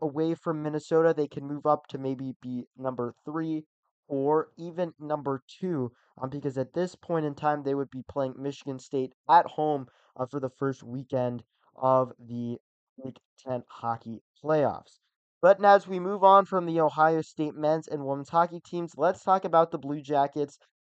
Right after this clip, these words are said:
They lost to the New Jersey Devils on Tuesday. Three to two was the score there. We had an episode of the Cannon Digest, uh, and this was a game where, where the Blue Jackets did play really hard, but then it was a buzzer beater heartbreaker,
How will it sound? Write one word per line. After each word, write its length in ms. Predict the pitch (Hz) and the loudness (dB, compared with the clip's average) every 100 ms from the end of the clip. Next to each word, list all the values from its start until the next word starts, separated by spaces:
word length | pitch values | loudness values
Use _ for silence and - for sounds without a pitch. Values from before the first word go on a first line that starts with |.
| _ | _
They 120 | 147 | -6
lost 340 | 147 170 226 - | 4 4 4 -2
to 40 | |
the 80 | 240 | -8
New 160 | 226 | -6
Jersey 360 | 196 185 175 180 | -6 -6 -6 -2
Devils 360 | 170 165 170 143 | 0 2 0 -2
on 220 | 135 135 | -4 -4
Tuesday. 540 | - 196 - 185 175 - _ _ 151 | -10 -10 -2 -2 -2 -8 _ _ -8
Three 140 | 170 | -6
to 100 | 160 | -6
two 340 | - 175 165 143 | -8 -6 -6 -4
was 160 | 147 | -6
the 80 | 131 | -6
score 340 | - - 143 139 | -14 -6 -4 -2
there. 240 | 151 180 | 0 0
We 140 | 160 | -2
had 240 | 131 139 135 | -4 -4 -4
an 100 | 127 - | -4 -2
episode 480 | 170 165 - 160 | -2 -2 -2 0
of 140 | - 120 | -2 -6
the 100 | 123 | -10
Cannon 360 | - 175 175 | -6 -6 -4
Digest, 520 | 156 147 151 147 143 - _ _ _ | -2 0 0 -2 -2 -6 _ _ _
uh, 160 | 135 139 | 0 2
and 220 | 147 147 | 0 -4
this 200 | 160 165 | -4 -6
was 220 | 135 156 151 | -2 -4 -2
a 60 | |
game 260 | 139 151 151 | -4 -4 -2
where, 240 | 147 143 - _ _ - | 0 0 -4 _ _ -4
where 160 | 175 | 0
the 100 | 175 | 0
Blue 280 | 143 170 240 | 0 -4 -2
Jackets 540 | - 226 226 190 - - | 2 2 2 -4 -6 -6
did 300 | 190 233 175 | 2 2 0
play 300 | - 202 185 | -2 2 2
really 380 | 135 170 180 156 | 0 -2 0 0
hard, 420 | 160 160 160 147 _ _ | 4 6 6 2 _ _
but 140 | 147 147 | -4 2
then 160 | 156 | 2
it 60 | 156 | 4
was 160 | 156 151 | 0 0
a 80 | |
buzzer 460 | 131 - 165 165 170 | -2 4 4 4 -2
beater 320 | 143 160 151 | -2 0 0
heartbreaker, 760 | 139 151 147 - 143 139 139 | 4 2 2 -2 -2 -2 -2